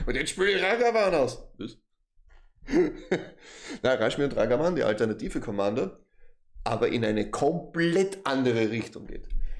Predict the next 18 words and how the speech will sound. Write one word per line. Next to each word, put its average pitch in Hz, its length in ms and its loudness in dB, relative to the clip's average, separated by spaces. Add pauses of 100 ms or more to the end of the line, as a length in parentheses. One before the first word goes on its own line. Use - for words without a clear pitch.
(120)
Weil 107 120 -4
Rashmi 113 300 0
und 143 120 -4
Ragavan, 127 800 2
auch 127 260 0
die 127 120 -4
gleichen 104 280 0
Farben 110 260 -2
natürlich, 175 480 0
eins 139 560 -4 (300)
und 123 460 -2
eben 113 600 -2
grün, 135 360 0
blau, 113 220 4
rot 131 360 -2 (500)
für 120 380 0
zwei 95 200 -2
Vierer, 156 320 0